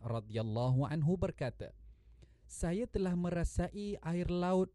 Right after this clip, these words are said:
pada malam ke dua puluh tujuh Ramadan dan sesungguhnya saya telah mendapati air laut itu betul-betul tawar." Hadrat Ayub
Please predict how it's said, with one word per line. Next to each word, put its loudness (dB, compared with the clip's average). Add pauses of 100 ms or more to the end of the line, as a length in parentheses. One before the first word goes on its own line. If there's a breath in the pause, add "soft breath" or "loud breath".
pada 0
malam 0
ke -4
dua 0
puluh -2
tujuh -2
Ramadan 0 (480 soft breath)
dan 0
sesungguhnya 2 (320 soft breath)
saya -2
telah 0
mendapati 0
air 0
laut 2
itu -2
betul-betul 0
tawar." -2 (500)
Hadrat 0
Ayub 0